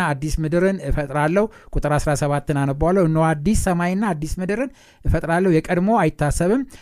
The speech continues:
ወደ ልብም አይመጣም። ነገር ግን በፈጠርኩበት ደስ፣ በፈጠርኩት ደስ ብሏቸው ለዘላለም ሐሴት እያ-፣ እያ-፣ አ-፣ እንዳደረጉ፣ እነሆ ኢየሩሳሌም ለሐሴት ሕዝቧንም ለደስታ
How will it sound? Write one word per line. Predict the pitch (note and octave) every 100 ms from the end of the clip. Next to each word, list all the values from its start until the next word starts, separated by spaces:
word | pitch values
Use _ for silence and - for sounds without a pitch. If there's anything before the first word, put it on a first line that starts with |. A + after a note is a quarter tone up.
| -
ወደ | - D#3+ F3+
ልብም | D3+ D#3 E3+ C#3
አይመጣም። | C#3 C3 B2+ - G2+ F2+ E2 F#2 G#2
ነገር | C3 C#3 D3+
ግን | E3
በፈጠርኩበት | D#3 D3+ D3+ - C#3+ E3 D#3+ D#3 E3 - - _ _ C3
ደስ፣ | D#3+ - - -
በፈጠርኩት | C#3 E3+ - E3+ - G#3 D3
ደስ | D#3 - - -
ብሏቸው | C3 C3+ C#3+ D3 G#3 B3 D4+ _ _ _ A#2+
ለዘላለም | B2 D3+ D#3+ E3+ E3+
ሐሴት | D#3 D3+ F3 E3+
እያ-፣ | D#3 D#3+ -
እያ-፣ | D3+ D3 D3+ D3
አ-፣ | C3+ - - _ D#3+
እንዳደረጉ፣ | D3 D#3+ D#3+ E3+ F3+ F#3+ B3+ - - -
እነሆ | F3 G3 A3 A#3
ኢየሩሳሌም | F#3 E3+ F3 F3 F#3+ F#3
ለሐሴት | E3+ F3+ F3+ C4 - - -
ሕዝቧንም | F3+ F3 F#3+ G3 G3
ለደስታ | F#3 F#3 G3+ -